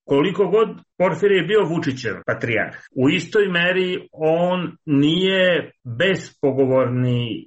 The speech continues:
poslušnik ove vlasti i to mislim da je sve svima jasno, ali da imaju dobre odnose, imaju, da predsjednik Vučić pokušava da ima crkvu za sebe, jer zna koliko mu to znači,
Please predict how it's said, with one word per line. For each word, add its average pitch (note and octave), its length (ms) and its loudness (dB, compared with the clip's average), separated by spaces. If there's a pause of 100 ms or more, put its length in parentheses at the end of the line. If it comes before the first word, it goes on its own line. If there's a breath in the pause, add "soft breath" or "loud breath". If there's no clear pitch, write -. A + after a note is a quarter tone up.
poslušnik C#3+ 800 0 (220)
ove B2+ 280 2
vlasti A2+ 760 -4 (100)
i C#3 540 0
to E3 220 2
mislim D#3+ 380 0
da D3+ 80 2
je D3 420 2
sve C3+ 240 -2
svima C#3 760 -2 (140)
jasno, B2+ 580 -2 (100)
ali C3+ 200 2 (160)
da B2+ 540 -2
imaju E3+ 360 0
dobre D3+ 300 2
odnose, C#3+ 360 -2 (220)
imaju, G3 640 2 (160)
da B2+ 240 -2 (640)
predsjednik D3 560 -2
Vučić C#3 440 0 (440)
pokušava D3+ 800 0
da B2 60 0
ima C3 220 2
crkvu C#3 560 -2
za B2+ 120 0
sebe, B2+ 320 0 (220)
jer B2+ 220 0
zna C3 280 -2
koliko B2+ 300 0
mu B2+ 160 0
to C3 120 2
znači, B2 680 -2